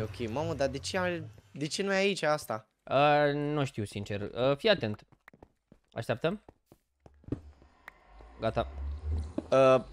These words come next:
Speaker 1: ok.
Speaker 2: Gata, bun, perfect.
Speaker 1: Uh, cred că nu așa
Speaker 2: Mă duc, mă duc
Speaker 1: trebuia
Speaker 2: să
Speaker 1: să
Speaker 2: vorbesc
Speaker 1: fie.
Speaker 2: cu Pink, aș
Speaker 1: Hai,
Speaker 2: fi
Speaker 1: baftă, baftă.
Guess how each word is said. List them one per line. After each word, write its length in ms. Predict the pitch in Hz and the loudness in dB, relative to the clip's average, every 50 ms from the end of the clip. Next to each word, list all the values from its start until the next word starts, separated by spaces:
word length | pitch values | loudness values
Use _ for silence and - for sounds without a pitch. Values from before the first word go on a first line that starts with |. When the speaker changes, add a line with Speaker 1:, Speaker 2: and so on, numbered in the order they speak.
| - - | -14 -6
Speaker 1:
ok. 140 | - 143 - - 156 160 - - - - - - - - - - - - - - - - - - - - - | -6 -6 -4 -2 -4 -4 -4 -8 -8 -8 -8 -8 -8 -10 -8 -8 -6 -4 -4 -6 -6 -8 -12 -14 -14 -6 -2
Speaker 2:
Gata, 220 | - 110 101 110 107 | -2 0 0 0 0
bun, 160 | 104 107 104 | 0 0 -2
perfect. 320 | 110 107 104 110 104 95 - - - - - - - - - - - - - - - - - - - - | -2 -4 -4 -4 -6 -6 -8 -16 -18 -16 -14 -14 -14 -12 -12 -12 -10 -10 -10 -10 -10 -16 -16 -14 -8 -2
Speaker 1:
Uh, 220 | - 131 131 135 131 127 - - - | 2 4 4 4 2 -2 -8 -12 -6
cred 160 | - 359 392 | -2 -2 2
că 180 | 415 415 339 156 | 4 4 4 4
nu 340 | 143 143 147 151 156 151 135 | 2 0 0 2 4 6 6
așa 300 | 131 123 - - 131 113 | 6 4 4 4 4 6
Speaker 2:
Mă 100 | 107 - | 6 8
duc, 40 | |
mă 40 | 107 | 6
duc 60 | 262 254 | 6 6
Speaker 1:
trebuia 200 | 262 247 214 226 | 6 6 8 8
Speaker 2:
să 60 | - | 8
Speaker 1:
să 20 | |
Speaker 2:
vorbesc 220 | 233 220 202 196 - | 8 8 8 8 8
Speaker 1:
fie. 100 | 113 170 | 4 2
Speaker 2:
cu 60 | - | 2
Pink, 260 | - 135 139 151 147 - | 4 4 2 2 2 2
aș 160 | - 143 143 139 | 6 6 8 8
Speaker 1:
Hai, 140 | 131 131 | 8 6
Speaker 2:
fi 60 | 131 123 | 6 6
Speaker 1:
baftă, 320 | 127 131 123 127 120 120 | 6 4 2 2 0 0
baftă. 420 | 113 123 123 117 - - 110 107 | 2 0 0 0 -2 -10 -12 -12